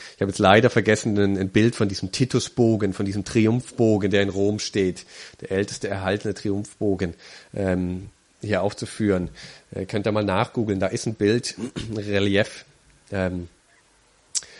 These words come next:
von, von dieser, von den Kriegsgefangenen und von der Eroberung, wo diese heiligen Gegenstände der, der Juden abgebildet sind. Die Menorah, der siebenarmige Leuchter, die Trompeten,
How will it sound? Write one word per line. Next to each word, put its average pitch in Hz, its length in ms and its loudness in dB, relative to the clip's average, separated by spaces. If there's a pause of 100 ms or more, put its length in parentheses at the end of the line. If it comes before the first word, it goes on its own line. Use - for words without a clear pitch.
(260)
von, 101 500 0
von 107 260 -2
dieser, 101 800 4
von 98 240 -4
den 95 80 -6
Kriegsgefangenen 110 760 0
und 92 80 -6
von 117 160 -2
der 107 120 2
Eroberung, 113 640 0 (320)
wo 107 80 -2
diese 101 240 -4
heiligen 113 420 2
Gegenstände 110 640 0
der, 95 400 2
der 101 160 -2
Juden 104 280 -4
abgebildet 110 600 -2
sind. 85 460 -6
Die 101 60 0
Menorah, 95 500 0
der 107 100 -2
siebenarmige 98 580 -6
Leuchter, 95 440 -2
die 95 100 -6
Trompeten, 101 640 -4